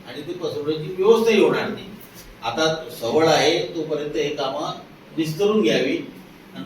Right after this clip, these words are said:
पुन्हा आता ते ठेकेदार हा विषय सांगायचा नाही की त्याच्या माणसांना नाही सांगितलं. तो इतक्या, अ, अद्वा तद्वा, इतक्या अरेरावीनं बोललेला आहे लोकांची,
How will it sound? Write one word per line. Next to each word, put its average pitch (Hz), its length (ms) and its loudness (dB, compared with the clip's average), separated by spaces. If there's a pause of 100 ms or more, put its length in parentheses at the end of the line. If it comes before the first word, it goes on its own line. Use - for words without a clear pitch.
पुन्हा 156 240 2
आता 165 280 2
ते 175 80 -2
ठेकेदार 143 600 -2
हा 143 260 2
विषय 151 320 -2
सांगायचा - 380 -4
नाही - 200 -4 (1000)
की - 140 -18
त्याच्या 143 260 -2
माणसांना 139 340 -4
नाही 139 180 -2
सांगितलं. 123 340 -4 (720)
तो 143 100 -4
इतक्या, 185 520 2
अ, 160 600 2
अद्वा 160 340 0
तद्वा, 156 280 0
इतक्या 156 320 -2
अरेरावीनं 156 600 2
बोललेला 151 340 0
आहे 143 400 0 (520)
लोकांची, 139 640 -6